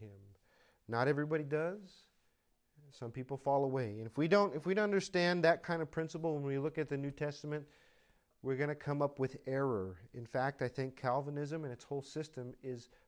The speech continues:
from, uh, from that kind of an error, to, to not see the church and the call to follow and the promises that are given to those who overcome, to those who are faithful.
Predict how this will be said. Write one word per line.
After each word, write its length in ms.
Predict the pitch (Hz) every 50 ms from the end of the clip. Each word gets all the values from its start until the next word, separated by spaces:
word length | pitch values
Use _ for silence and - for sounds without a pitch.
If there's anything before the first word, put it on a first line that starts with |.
| _ _
from, 380 | - 135 139 147 156 160 165 151 - - - - - - - _ _ _ _ _ _ _ -
uh, 220 | 143 131 127 127 - - - -
from 220 | 151 - 135 143 156
that 180 | 156 151 151
kind 160 | - 160 151
of 80 | 151 143
an 80 | 147 139
error, 380 | 147 170 185 160 113 101 98 -
to, 180 | - 123 117 113 - -
to 100 | - 135
not 340 | 123 120 127 131 139 - -
see 440 | - - - 170 175 170 160 151 147
the 140 | 123 127 117
church 440 | - - - 147 165 165 151 - -
and 120 | 123 123
the 40 | 120
call 340 | - - - 127 135 143 143
to 100 | - 160
follow 560 | - - 143 135 135 135 135 131 135 135 139 - - - - -
and 100 | - 123
the 60 | 117 113
promises 560 | - - 135 143 151 156 151 - 156 147 139
that 100 | 151 147
are 40 | 143
given 280 | 113 143 143 127 131
to 100 | 127 -
those 320 | 120 120 127 135 143 147 -
who 140 | 160 160
overcome, 560 | 156 151 156 - _ - - 180 175 160 131 120
to 80 | - 117
those 200 | 123 127 127 -
who 120 | - 143
are 100 | 135 127 - _
faithful. 500 | 156 147 143 143 - - _ 113 92 98